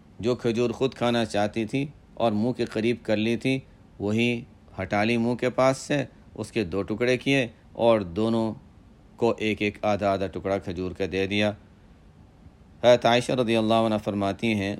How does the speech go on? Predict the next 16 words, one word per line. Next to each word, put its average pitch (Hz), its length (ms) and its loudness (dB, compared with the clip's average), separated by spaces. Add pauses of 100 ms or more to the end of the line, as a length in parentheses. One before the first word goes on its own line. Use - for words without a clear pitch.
فَأَعْجَبَنِي 98 760 -2
شَأْنُهَا، 80 580 -8
اس - 160 -8
کی 123 180 -2
یہ 113 80 2
حالت 98 420 0
دیکھ 101 160 -4
کر 123 100 -4
مجھے 110 240 -2
بڑا 107 220 -4
تعجب 85 520 -8
ہوا۔ 78 220 -12 (800)
دیکھو 104 240 -6
بیچاری 104 400 -2
کیسی 120 400 -6
تھی، 80 280 -12